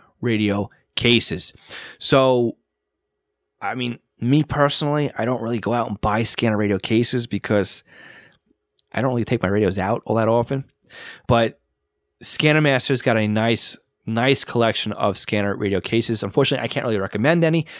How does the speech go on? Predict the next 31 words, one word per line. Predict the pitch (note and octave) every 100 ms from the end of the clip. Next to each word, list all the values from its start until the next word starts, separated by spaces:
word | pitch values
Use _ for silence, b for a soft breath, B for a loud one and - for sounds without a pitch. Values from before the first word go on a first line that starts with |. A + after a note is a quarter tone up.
| B
'cause | - B2+
I |
don't | A#2 A2 A2+
use | G#2 B2+ F3
them, | F#3 F3+ F#3 B B B
but | -
they | C#3+
have | D3+
a | C#3+
nice | C#3+ -
selection | C3 A#2+ - A#2+
of | A#2 A2 G2+
leather | A2 A2 A2 G#2+ G2+ -
and, | G2+ G#2 G#2 G2 F2+
uh, | F#2+ F#2+
nylon | F#2 G2+ G2 G2
cases | F2+ E2+ E2+
you | F2
can | -
look | D#3+ E3
at. | D#2 - _ B B B B
Okay, | E3+ F3 G2 B B B B _ -
external | - F#3 G#3 A3 E3+
and | C3+ A#2+
set | - F3+ F3+ - _
top | - D3+ C#3 - C3+
antennas | B2+ - D#3 D3 A#2
are | A2+
number | A#2 A2+ G#2
seven. | - D#3 C#3 G#2 E2+ _ B B B B
So | - D#3 D3 D3 D3